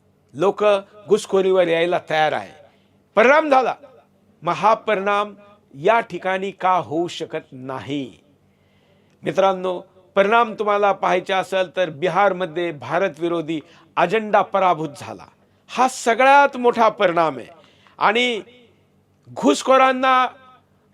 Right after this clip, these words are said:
स्पष्ट संदेश मिळाला, हाही स्पष्ट परिणाम आहे. तिसरा परिणाम, हिंदूंमध्ये आत्मविश्वास निर्माण झाला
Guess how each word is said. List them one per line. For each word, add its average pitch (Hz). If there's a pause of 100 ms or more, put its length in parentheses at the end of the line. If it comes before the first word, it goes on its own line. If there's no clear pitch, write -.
स्पष्ट -
संदेश 311
मिळाला, 185 (400)
हाही 220
स्पष्ट 330
परिणाम 277
आहे. 175 (1300)
तिसरा 349
परिणाम, 247 (760)
हिंदूंमध्ये 277
आत्मविश्वास 247
निर्माण 180
झाला 131